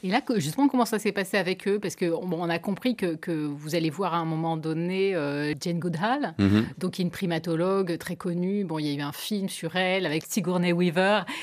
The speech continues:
Speaker 1: Et, euh, on comprend que Bella est vraiment une groupie et qu'elle est très, très contente. Mais à part ça, il y a aussi des, des gens de très, très haut niveau qui ne connaissent pas forcément. Donc, euh, et en même temps, ce sont eux qui posent leurs questions.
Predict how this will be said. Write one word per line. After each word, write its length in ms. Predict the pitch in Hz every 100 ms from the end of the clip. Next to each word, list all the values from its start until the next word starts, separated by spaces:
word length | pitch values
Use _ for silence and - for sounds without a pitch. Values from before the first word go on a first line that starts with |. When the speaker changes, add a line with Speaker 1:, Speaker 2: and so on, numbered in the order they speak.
| - - -
Speaker 1:
Et, 200 | 180 175
euh, 100 | 160
on 100 | 185
comprend 340 | - 185 - 220
que 40 |
Bella 300 | 185 185 214
est 180 | 190 -
vraiment 260 | - 180 190
une 120 | 185
groupie 540 | 156 247 - 247 - _ _
et 80 | 156
qu'elle 180 | 165 160
est 100 | 165
très, 140 | -
très 120 | 185 196
contente. 460 | 190 185 320 302 - - - -
Mais 160 | 185 190
à 80 | 202
part 200 | 202 -
ça, 180 | 247 262
il 60 |
y 80 | 220
a 40 | 175
aussi 280 | 190 247
des, 320 | 196 185 170 156
des 180 | 175
gens 180 | 165 214
de 100 | 208
très, 240 | - 214 202
très 240 | - 190
haut 80 | 185
niveau 560 | 190 180 185 240 262 247
qui 140 | 196
ne 100 | 175
connaissent 340 | 165 165 165
pas 160 | - 180
forcément. 840 | 180 185 - 220 202 226 254 262 254
Donc, 320 | 190 180 185
euh, 160 | 175 165 -
et 80 | 196
en 40 |
même 60 | 185
temps, 120 | 240
ce 160 | - -
sont 260 | - 185 -
eux 120 | 247 254
qui 160 | 202
posent 460 | - - 240 226 214
leurs 200 | 190 -
questions. 460 | 196 185 - 285